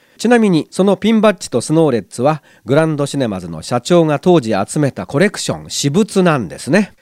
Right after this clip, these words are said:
それにちなんでということだったんですが、さて、その長野オリンピックのジャンプの金メダルの話の前に、時間を四年ほど巻き戻しますと、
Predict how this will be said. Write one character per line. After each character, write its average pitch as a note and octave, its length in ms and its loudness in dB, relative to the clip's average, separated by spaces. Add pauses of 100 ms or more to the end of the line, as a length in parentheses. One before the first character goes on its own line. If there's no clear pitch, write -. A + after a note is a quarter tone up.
(120)
そ - 160 0
れ F3 120 4
に E3 140 2
ち - 140 -6
な F#3+ 140 4
ん F3+ 100 2
で B2+ 120 2
と G#2+ 100 -2
い G#2+ 80 2
う A2 40 0
こ A2+ 120 -6
と A2 80 -2
だ F#2 100 -4
っ E2+ 60 -8
た F#2 160 -10
ん D#2+ 80 -10
で D#2 80 -16
す D3 100 -6
が、 G#3 300 2 (440)
さ G3+ 160 0
て、 D#3+ 140 0
そ D#3 140 -2
の D3 140 0
長 D3+ 220 2
野 F3+ 140 4
オ E3 60 4
リ E3 80 0
ン D#3+ 100 -2
ピ D#3 120 -4
ッ C#3+ 100 -10
ク A2+ 120 -10
の F#2 160 -4
ジ A#2+ 120 0
ャ G#3+ 60 4
ン G3+ 40 0
プ C#3+ 140 -8
の G#2 140 -4
金 E3+ 260 -2
メ E3+ 80 2
ダ D3 120 2
ル G#2+ 100 -2
の G2 100 -4
話 C#3+ 340 -4
の C#3 140 0
前 D#3 260 2
に、 E2+ 220 -10
時 A#2+ 160 -4
間 F#3 260 2
を D3 140 0
四 C3+ 180 0
年 G#3 220 2
ほ E3 160 -4
ど D#3+ 80 2
巻 C#3+ 220 0
き F#3 40 2
戻 D#3 220 4
し - 100 -4
ま B2 140 -2
す - 100 -14
と、 - 260 -8